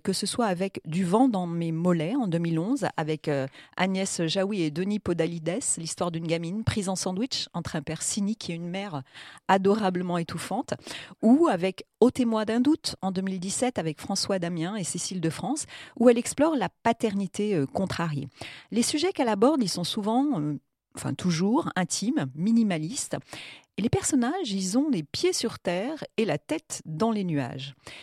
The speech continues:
Et son dernier film, tourné à Rennes, actuellement sur les écrans, emprunte le même ton, euh, tragicomique. Ces personnages, le moindre grain de sable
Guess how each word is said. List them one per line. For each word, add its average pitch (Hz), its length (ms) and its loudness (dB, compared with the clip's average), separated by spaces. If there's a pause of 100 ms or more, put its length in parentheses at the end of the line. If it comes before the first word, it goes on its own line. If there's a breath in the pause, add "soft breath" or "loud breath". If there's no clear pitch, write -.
(180 loud breath)
Et 208 60 -2
son 247 160 2
dernier 311 280 4
film, 381 440 0
tourné 254 260 4
à 170 120 0
Rennes, 196 440 0 (160)
actuellement 190 440 0
sur 165 160 0
les 151 200 -2
écrans, 165 360 -4 (420 loud breath)
emprunte 285 560 2
le 175 140 4
même 226 320 4
ton, 220 400 0
euh, 135 140 0
tragicomique. 180 880 -2 (720 loud breath)
Ces - 120 0
personnages, 220 580 2
le 185 100 0
moindre 254 460 4
grain 180 300 2
de 226 200 4
sable 285 480 0